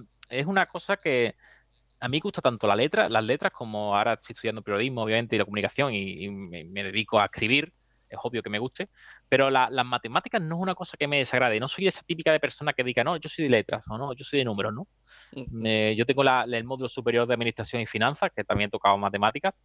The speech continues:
Speaker 2: Ujú.
Speaker 1: y es una cosa que siempre me ha gustado porque, eh, hay veces que cuando te, te bloqueas, mm, le coges, eh,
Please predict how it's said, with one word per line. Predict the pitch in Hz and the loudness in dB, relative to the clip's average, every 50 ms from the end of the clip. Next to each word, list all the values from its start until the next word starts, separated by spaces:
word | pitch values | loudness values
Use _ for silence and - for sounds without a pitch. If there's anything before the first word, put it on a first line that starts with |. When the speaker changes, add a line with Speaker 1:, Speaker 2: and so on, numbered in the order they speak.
| _ | _
Speaker 2:
Ujú. | 104 98 92 - - 98 92 92 | -16 -16 -16 -16 -14 -14 -8 -2
Speaker 1:
y | 120 | 0
es | 120 | 2
una | 127 147 156 | 2 2 0
cosa | 151 147 147 160 | 0 -2 -4 -2
que | 156 143 | -2 -4
siempre | 120 - 139 135 143 151 | -2 -2 -4 0 2 2
me | 147 | 2
ha | |
gustado | 143 127 - 156 156 | 2 2 0 0 0
porque, | 165 156 147 - 127 117 101 - - _ _ _ - - _ _ _ _ _ _ _ _ _ - | 0 -2 0 2 2 2 2 2 -4 _ _ _ -20 -20 _ _ _ _ _ _ _ _ _ 0
eh, | 135 135 139 131 | 2 2 2 2
hay | - 160 | 2 2
veces | 180 202 196 - 202 | 2 2 2 0 -4
que | - | -2
cuando | - - 160 143 139 131 131 127 | 0 0 0 0 2 0 0 2
te, | - 135 123 - _ _ _ | 2 0 -2 -2 _ _ _
te | - 135 127 | 0 0 2
bloqueas, | 127 127 120 - - 175 190 196 208 202 - - _ | 2 2 2 4 4 6 6 6 4 2 -2 -12 _
mm, | 131 127 127 127 127 135 127 123 | -20 -20 -20 -20 -20 -18 -14 -10
le | 120 131 135 - | -4 -4 -4 -2
coges, | - 156 160 - - 180 185 175 - - - - - - - | -2 -4 -2 2 4 4 4 4 0 -4 -12 -16 -12 -8 -6
eh, | 143 139 139 139 131 127 | -6 -4 -4 -4 -6 -8